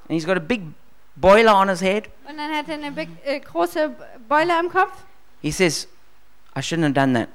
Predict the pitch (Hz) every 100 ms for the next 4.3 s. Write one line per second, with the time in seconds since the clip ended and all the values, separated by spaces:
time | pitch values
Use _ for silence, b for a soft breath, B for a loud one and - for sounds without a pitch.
0 | - - 277 294 294 302 302 277 - 240
1 | 233 254 262 269 247 269 277 262 254 220
2 | 175 180 - 180 175 277 359 - 220 220
3 | - 208 190 - 370 - 240 214 185 -
4 | 190 202